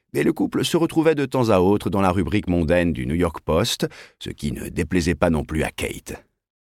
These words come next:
Elle était convaincue qu'Amanda ferait une épouse formidable. La jeune femme n'avait pas de grande ambition chez Vogue, la vie conjugale l'intéressait davantage que sa carrière.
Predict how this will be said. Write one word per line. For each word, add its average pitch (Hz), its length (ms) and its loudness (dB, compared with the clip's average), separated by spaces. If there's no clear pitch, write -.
Elle 101 160 4
était 107 240 2
convaincue 107 500 2
qu'Amanda 107 720 2
ferait 135 360 0
une 127 140 2
épouse 120 340 0
formidable. - 840 -2
La 113 200 2
jeune 120 180 4
femme 98 340 2
n'avait 69 220 -4
pas 85 200 0
de 57 100 -6
grande 87 300 0
ambition 80 520 0
chez 60 200 -6
Vogue, 113 360 0
la 120 160 2
vie 135 140 -2
conjugale 110 500 2
l'intéressait 90 580 0
davantage 85 600 0
que 73 100 -4
sa 71 160 -2
carrière. - 640 -10